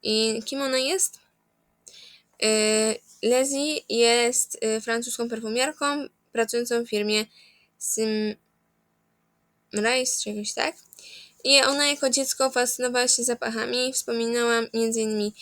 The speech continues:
flakoniki perfum swojej mamy oraz zapach lalki Strawberry Shortcake. W dwa tysiące ósmym roku rozpoczęła formalne kształcenie w Szkole Perfumeryjnej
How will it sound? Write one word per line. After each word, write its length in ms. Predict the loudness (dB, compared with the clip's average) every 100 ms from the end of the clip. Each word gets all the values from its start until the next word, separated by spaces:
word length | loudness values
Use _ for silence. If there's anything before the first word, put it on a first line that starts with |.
| -14 -6
flakoniki 520 | -2 0 0 -2 -4 -2
perfum 680 | 4 6 6 2 -2 -2
swojej 260 | 0 0 0
mamy 260 | 0 0
oraz 260 | 2 2 2
zapach 280 | 0 -2 -2
lalki 520 | 0 2 0 -2 -6 -6 -18 -6
Strawberry 680 | 2 4 6 6 6 4 2 -6 _ -2
Shortcake. 760 | 2 4 4 2 -2 -2 -4 -20 _ -20 -20 -16 2
W 20 |
dwa 160 | 4
tysiące 380 | 4 0 -2 -2
ósmym 240 | -2 -2 -2
roku 340 | -2 -2 -2 -4 _ -8 0
rozpoczęła 400 | 0 2 2 2
formalne 420 | 0 0 0 0
kształcenie 500 | 0 0 0 -2 -2
w 40 |
Szkole 220 | -2 -2 -2
Perfumeryjnej 840 | -6 -6 -2 -2 -2 0 -2